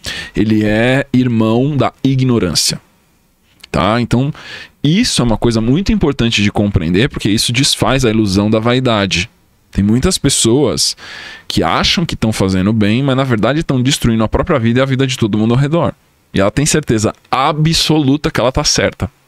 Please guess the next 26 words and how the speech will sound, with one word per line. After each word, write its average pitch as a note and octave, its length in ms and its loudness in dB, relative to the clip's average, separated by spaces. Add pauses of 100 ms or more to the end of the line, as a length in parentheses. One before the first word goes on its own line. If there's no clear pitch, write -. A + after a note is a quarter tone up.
(320)
As - 120 0
pessoas - 360 0
que - 60 -8
têm D3+ 120 0
certeza G#2+ 460 0
absoluta B2+ 500 -2
que - 100 -6
estão G2+ 220 0
certas A#2 400 0
são - 200 0 (120)
altamente B2 540 0
ignorantes. G2 580 0 (680)
Tá? A2+ 280 0 (240)
Quando - 200 -2
você D3 220 0
se E3+ 140 0
torna C3 240 -2
um A2+ 40 2
montanheiro, A#2 640 0
a F#2 80 0
primeira C3 400 0
coisa D#3 260 0
que - 100 -8
você A#2+ 200 0
tem G#2 200 0
que - 340 -2